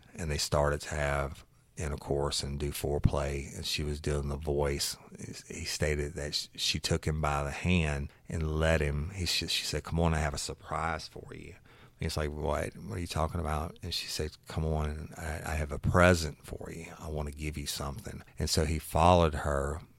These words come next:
down the hall, and they go into Courtney's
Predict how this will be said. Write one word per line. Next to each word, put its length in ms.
down 260
the 80
hall, 640
and 280
they 380
go 240
into 180
Courtney's 1040